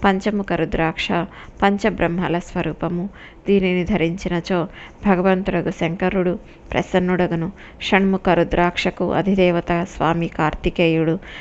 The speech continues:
విద్వాంసులు దీనికి ప్రముఖ దై-, ప్రముఖ దైవం, దైవము గణేశుడని కూడా నుడివెదరు. ఏడు ముఖములు గల రుద్రాక్షకు అధిదేవతలు సప్తమాతృకలు, సప్తాశ్వములు, సప్త ఋషులు కూడా.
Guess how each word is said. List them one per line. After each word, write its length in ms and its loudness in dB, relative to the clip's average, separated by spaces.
విద్వాంసులు 640 2
దీనికి 560 -2
ప్రముఖ 260 2
దై-, 540 -2
ప్రముఖ 340 0
దైవం, 640 -2
దైవము 500 0
గణేశుడని 680 0
కూడా 340 0
నుడివెదరు. 580 0
ఏడు 300 6
ముఖములు 460 -2
గల 240 2
రుద్రాక్షకు 680 -2
అధిదేవతలు 720 2
సప్తమాతృకలు, 1040 -2
సప్తాశ్వములు, 840 -2
సప్త 260 0
ఋషులు 540 0
కూడా. 300 0